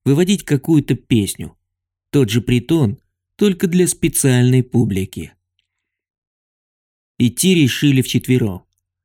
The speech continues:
Длинный Лога с крепкой дубинкой из черенка лопаты. Звенислав и я со свинорезами. А Курбат с трофейным мечом.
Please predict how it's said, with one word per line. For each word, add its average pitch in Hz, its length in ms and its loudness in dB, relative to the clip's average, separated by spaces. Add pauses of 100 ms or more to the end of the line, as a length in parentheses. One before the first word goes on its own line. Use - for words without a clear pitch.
(160)
Длинный 131 400 2
Лога 127 340 2
с - 100 -4
крепкой 120 420 -2
дубинкой 117 560 0
из 107 100 0
черенка 117 500 0
лопаты. 110 640 -2 (520)
Звенислав 131 680 0
и 120 60 2
я 127 200 0
со - 120 -6
свинорезами. 110 840 -2 (480)
А 120 100 -2
Курбат 165 420 0
с - 60 -4
трофейным 123 560 0
мечом. 104 540 -4